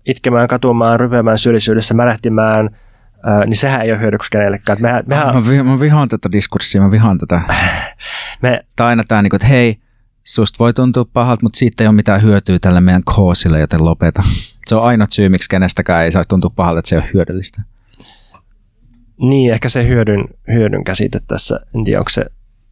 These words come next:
Speaker 1: se, se mihin niinku oikea sana, mutta, mutta et mehän, mehän niinku käsiteltiin jo meidän podcastin ekana syksynä kaksituhatta seitsemäntoista tätä
Speaker 2: Mhm.
Speaker 1: itseään purkavien miesten performanssia.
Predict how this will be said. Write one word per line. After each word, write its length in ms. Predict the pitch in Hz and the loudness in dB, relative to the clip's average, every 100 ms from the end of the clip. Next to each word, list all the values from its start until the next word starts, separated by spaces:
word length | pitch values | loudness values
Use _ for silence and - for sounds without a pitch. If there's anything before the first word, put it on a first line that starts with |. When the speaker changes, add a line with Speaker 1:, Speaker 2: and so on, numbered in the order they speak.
| _ _ | _ _
Speaker 1:
se, 400 | - - - 104 - | -4 -2 0 -2 -4
se 180 | - 101 | -6 -4
mihin 420 | 104 95 98 92 90 - - - - _ | -2 -2 -2 -2 -4 -8 -10 -20 -20 _
niinku 240 | - 110 104 | -2 0 0
oikea 260 | 107 104 | -2 -2
sana, 240 | 104 104 104 | -2 0 0
mutta, 280 | 104 104 110 - - | 0 -2 -6 -8 -6
mutta 160 | 120 113 | -2 -2
et 80 | |
mehän, 280 | 127 135 139 - | -2 -2 -2 -6
mehän 340 | 123 147 151 123 | -6 -2 -2 -2
niinku 320 | 107 110 117 - - | -4 -4 -6 -10 -8
käsiteltiin 680 | 113 117 113 - 98 - | -8 -8 -10 -10 -10 -6
jo 60 | 101 | -6
meidän 260 | 101 101 107 | -4 -6 -4
podcastin 440 | - - 107 104 | -6 -6 -4 -4
ekana 260 | 107 104 104 | -2 -4 -4
syksynä 360 | 107 - 107 | -6 -6 -8
kaksituhatta 320 | - - 113 | -8 -8 -6
seitsemäntoista 560 | - 135 104 101 98 104 | -4 -4 -4 -2 -4 -4
tätä 240 | 101 113 | -4 -4
Speaker 2:
Mhm. 80 | - - | -4 -2
Speaker 1:
itseään 500 | 104 - 101 98 - 120 98 | -4 -4 -4 -4 -4 -6 -4
purkavien 520 | 123 117 107 107 101 | -4 -2 -2 0 0
miesten 420 | 107 - - 104 - - - - - - - _ _ | -2 -4 -6 -12 -14 -20 -20 -20 -20 -20 -20 _ _
performanssia. 1500 | 107 117 117 - 104 98 92 - 104 104 - - - - | -2 0 -2 -2 -4 -2 -6 -6 -6 -6 -6 -4 -2 -2